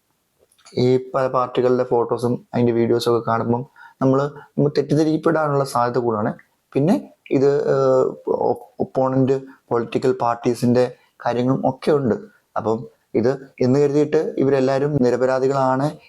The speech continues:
എന്നും പറയാൻ കഴിയില്ല. അതൊക്കെ തീർച്ചയായിട്ടും അതുമായിട്ട് ബന്ധപ്പെട്ട അന്വേഷണങ്ങൾ നടക്കണം. അന്വേഷണങ്ങൾ നടന്ന് അന്വേഷണത്തിൻ്റെ അവസാനം, ഏഹ്, ഇതുപോലെ തന്നെ ഈ Department of Justice തന്നെ ഇവർ കുറ്റക്കാരാണെന്ന് കണ്ടെത്തണം. അങ്ങനെ കണ്ടെത്തിയാൽ മാത്രമേ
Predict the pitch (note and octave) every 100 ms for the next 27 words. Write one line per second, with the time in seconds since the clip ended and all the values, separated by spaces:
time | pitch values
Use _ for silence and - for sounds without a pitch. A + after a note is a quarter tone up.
0 | - C3 C#3 C#3 B2+ C3+ C3 B2+ A2+ B2
1 | G3 _ - B2+ F3 G#3 G3 C3+ C3 B2+
2 | D3+ C#3+ C#3 D#3+ F3+ - _ - B2+ C3
3 | C3 C#3+ B2+ B2+ B2 C3 C#3 F#3+ _ _
4 | A2 A#2 B2+ - C3 C3 B2 A2+ G#2+ C3
5 | D#3 G#3 - - A2+ A#2+ C#3 - D3 D#3
6 | E3 C#3 B2 B2+ F#3 G#3 - _ A2 A2+
7 | B2 - C3+ C3 C#3+ C#3 B2+ A#2+ - B2+
8 | C3+ G3+ - _ _ A#2 A#2 C3 A#2+ B2
9 | C3 B2 A2 C#3+ D3+ C3 C3+ C#3 C3+ C3
10 | B2+ A#2+ - A#2+ - B2+ A#2 B2 D3+ -
11 | _ A#2+ B2 - - C3 C3 C#3+ C#3 B2
12 | B2+ B2+ A2 A#2+ C3 A#2 C#3+ - _ -
13 | A#2+ D#3+ D#3 B2+ D3 D#3 F#3+ E3 C#3+ C#3
14 | C3+ C3+